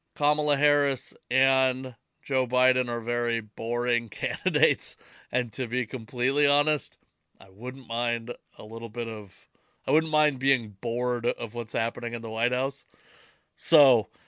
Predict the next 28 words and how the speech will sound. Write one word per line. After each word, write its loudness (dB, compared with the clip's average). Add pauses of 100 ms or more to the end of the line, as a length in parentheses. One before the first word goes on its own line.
(200)
I 4
don't 6
view 4
that 6
as 0
a -2
negative. 2 (280)
Uh, 0 (560)
I 6
thought, 8 (340)
I, 6
I 8
actually 6
invoked 2
the -8
name 0
of -4
comedian -2
Susan -6
Rice, 0 (220)
uh, -2
in -12
the -8
interview -4
with, -8 (960)
with -6
Chase. 0
Maybe -6